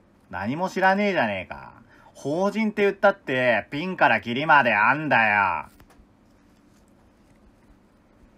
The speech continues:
あー、だっす。アイテム。法人つったってピンからキリまであんだよ。社長つってもピンからキリまであんだよ。孫正義と俺が一緒だと思うか？同じ社長でも。ちげえだろ。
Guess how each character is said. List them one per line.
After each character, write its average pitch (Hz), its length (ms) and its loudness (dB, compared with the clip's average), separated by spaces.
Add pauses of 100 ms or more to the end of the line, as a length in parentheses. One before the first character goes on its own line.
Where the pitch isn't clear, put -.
(960)
あ 113 260 -2
ー、 - 20 -6
だ 110 100 -6
っ 87 60 -14
す。 - 380 -20
ア 98 120 -12
イ 90 40 -14
テ 80 140 -18
ム。 71 200 -20 (1500)
法 139 400 0
人 160 260 -6
つ - 120 -20
っ - 20 -20
た 165 160 0
っ - 60 -6
て 139 120 -2
ピ 147 180 -6
ン 160 100 -8
か 156 120 6
ら - 160 4
キ 143 140 -6
リ 156 100 -4
ま 147 160 4
で 135 120 2
あ 143 160 4
ん 156 120 -6
だ 131 140 2
よ。 104 260 2
社 - 260 -4
長 160 180 2
つ - 80 -8
っ - 20 -20
て 190 100 -2
も 151 140 0
ピ 175 180 -6
ン 180 60 -6
か 165 120 4
ら 131 140 2
キ 139 140 -8
リ 165 100 -8
ま 143 140 2
で 123 100 -2
あ 131 140 2
ん 139 80 -6
だ 117 140 0
よ。 92 220 -4 (600)
孫 196 160 0
正 147 340 2
義 127 200 -4
と 117 320 0
俺 131 180 -2
が 139 120 2
一 123 120 -4
緒 180 140 -6
だ 170 100 0
と 120 80 -4
思 135 240 -4
う 120 40 -10
か？ 98 200 -4
同 104 120 -6
じ 101 100 -12
社 101 160 -8
長 104 200 -8
で 101 120 -8
も。 90 160 -12
ち 131 220 -12
げ 165 140 -6
え 143 60 -4
だ 110 140 0
ろ。 82 300 -8